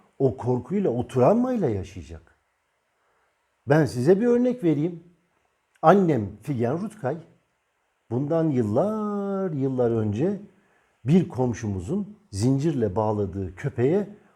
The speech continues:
arabasından bir, bir şey alırken, arabasını açarken zinciri kopartarak, zinciri kopartarak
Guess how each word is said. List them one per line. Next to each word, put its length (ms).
arabasından 840
bir, 400
bir 40
şey 240
alırken, 480
arabasını 540
açarken 520
zinciri 500
kopartarak, 880
zinciri 520
kopartarak 840